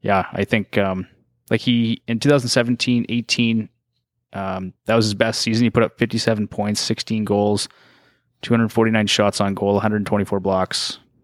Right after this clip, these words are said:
ninety-two hits. So, I mean, I think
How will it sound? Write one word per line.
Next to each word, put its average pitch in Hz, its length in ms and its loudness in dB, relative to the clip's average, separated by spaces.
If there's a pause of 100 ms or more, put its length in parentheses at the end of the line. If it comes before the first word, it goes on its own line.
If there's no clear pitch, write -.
(260)
ninety-two 107 380 0
hits. 98 360 -2 (1600)
So, 117 180 2
I 110 120 4
mean, 110 160 0
I 110 60 0
think 120 220 2